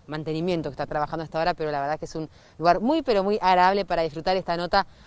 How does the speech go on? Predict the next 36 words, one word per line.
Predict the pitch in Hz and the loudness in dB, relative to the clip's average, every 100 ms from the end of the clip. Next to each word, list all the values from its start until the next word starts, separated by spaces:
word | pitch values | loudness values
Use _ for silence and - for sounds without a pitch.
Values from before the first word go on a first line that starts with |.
| - | -2
al | 175 185 | 0 0
aire | 175 180 190 175 | 0 2 2 0
libre. | 165 190 202 220 220 | 0 0 2 0 0
Bueno, | 170 143 | -4 -2
ahí | 147 | -2
con | 160 | -2
la | 156 | -2
imagen | 160 160 160 151 139 127 _ | -4 -6 -6 -6 -8 -14 _
de, | 151 151 143 | -4 -2 -2
de | 156 | -4
Marcelo, | 165 156 160 | -4 -4 -6
¿no? | 143 165 | -4 -6
Los | 147 - | -6 0
árboles | 165 170 160 | 0 2 -2
también | 139 139 156 156 - - - _ | -4 -6 -4 -6 -10 -20 -20 _
con | 165 | -6
esos | 165 160 156 | -4 -4 -6
tonos | - 175 175 - - | -2 -2 -2 -6 -16
divinos, | 156 160 202 208 208 - | -6 -2 0 0 -2 -4
la | 165 | -10
piscina | 160 175 220 208 185 | -8 -4 -2 0 0
que | 160 | -4
la | |
están | - 165 | -4 -4
trabajando | 151 147 165 165 | -4 -6 -6 -6
también | 151 160 165 | -6 -4 -4
allí. | 156 202 254 - - - - | -2 -2 -2 -8 -20 -20 -12
Bueno, | - 147 135 123 - | -4 -4 -4 -10 -10
un, | 180 180 170 156 156 | -6 -4 -4 -4 -4
un | 180 | -4
club | 180 202 220 214 - - _ | 4 6 6 2 -12 -20 _
que | 170 | 2
obviamente | 170 175 180 | 2 0 0
con | 175 | 0
la | 170 | 0
pandemia | 160 160 175 185 190 | -2 -2 0 2 0